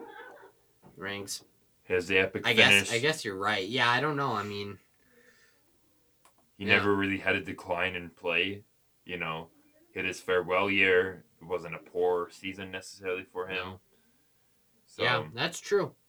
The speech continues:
Speaker 1: Yeah, maybe, maybe he is the second unanimous player. And, of course, the second unanimous player happens to be a Yankee, like Mariano.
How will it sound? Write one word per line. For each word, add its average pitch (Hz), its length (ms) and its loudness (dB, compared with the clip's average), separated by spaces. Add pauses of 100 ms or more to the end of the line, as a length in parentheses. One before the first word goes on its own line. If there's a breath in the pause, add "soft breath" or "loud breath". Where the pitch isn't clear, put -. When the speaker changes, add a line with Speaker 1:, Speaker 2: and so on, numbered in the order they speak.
(140)
Speaker 1:
Yeah, 151 180 -6
maybe, 123 600 -8
maybe 117 260 -10
he 117 220 -10
is 117 180 -8
the 110 140 -12
second 113 420 -6
unanimous 98 540 -10
player. 107 260 -6
And, 104 80 -2
of - 140 -12
course, - 300 -2
the - 200 -10
second 101 420 -4
unanimous 92 400 -8
player 92 340 -6
happens 90 360 -4
to 90 80 -18
be 98 280 -2
a 87 40 0
Yankee, 92 400 -8 (460 soft breath)
like - 120 -12
Mariano. 92 600 -4